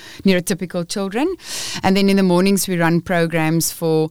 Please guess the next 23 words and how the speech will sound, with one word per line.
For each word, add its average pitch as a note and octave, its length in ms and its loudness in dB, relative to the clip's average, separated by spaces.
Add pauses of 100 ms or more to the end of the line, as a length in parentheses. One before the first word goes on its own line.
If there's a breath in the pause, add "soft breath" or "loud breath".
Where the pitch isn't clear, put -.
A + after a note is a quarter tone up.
(240 loud breath)
children F#3 300 6
who's E3 140 2
not D#3 140 -2
in D#3+ 100 -2
mainstream D3+ 500 -4
schools, C#3 580 -4
um, C#3 360 4
or C#3 160 2
children D3+ 400 -2
that C#3 340 -6
learn D3+ 480 0 (340)
differently D3 380 -2
and C#3+ 80 -6
communicate D3 460 -2
differently. C#3 380 -2
And D3+ 140 -2
we've F3+ 160 -2
had F#3 200 -2
two A3+ 160 4
children F#3 480 -2
in D#3+ 100 0
the D#3 80 -2
program, E3 640 0